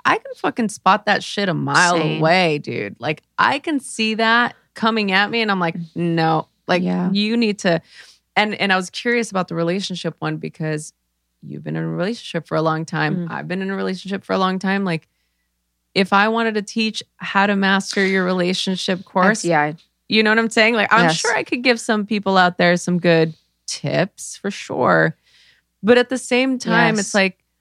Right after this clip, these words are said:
Speaker 1: I, I feel still like I'm very much a novice, man.
Speaker 2: Yes.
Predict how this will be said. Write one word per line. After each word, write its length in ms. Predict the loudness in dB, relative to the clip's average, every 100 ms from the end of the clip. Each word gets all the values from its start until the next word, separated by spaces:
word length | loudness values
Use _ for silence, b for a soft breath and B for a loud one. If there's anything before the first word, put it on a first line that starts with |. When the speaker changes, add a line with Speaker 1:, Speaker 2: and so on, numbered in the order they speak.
| _ _ _ _ _ _
Speaker 1:
I, 160 | 2 2 0
I 140 | 0
feel 1080 | -2 _ _ -2 2 4 4 4 2 -4 -10 _ _ _
still 680 | -18 -18 -6 0 2 2 0
like 180 | -2 0
I'm 200 | -2 -4 -10 0
very 360 | 2 2 0
much 320 | -2 -4 -6
a 40 | -8
novice, 680 | -6 -4 -6 -8 -12 -14 -8
man. 80 | -6 -6 -8
Speaker 2:
Yes. 260 | -12 -14